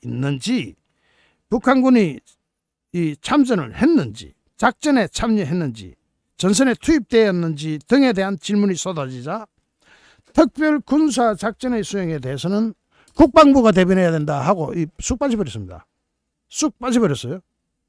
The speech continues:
러시아 크레멜린궁 대변인이 국방군한테 물어-, 아, "국방부에 물어봐라." 나는 쑥 빠지는 거예요. 그러면 이거는 백 퍼센트 북한군의 파병이 이루어졌다 하는 것을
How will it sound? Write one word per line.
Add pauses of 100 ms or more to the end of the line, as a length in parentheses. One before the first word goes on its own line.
(160)
러시아 (200)
크레멜린궁 (240)
대변인이 (1120)
국방군한테
물어-,
아,
"국방부에
물어봐라."
나는
쑥
빠지는
거예요. (220)
그러면
이거는
백
퍼센트
북한군의
파병이
이루어졌다
하는
것을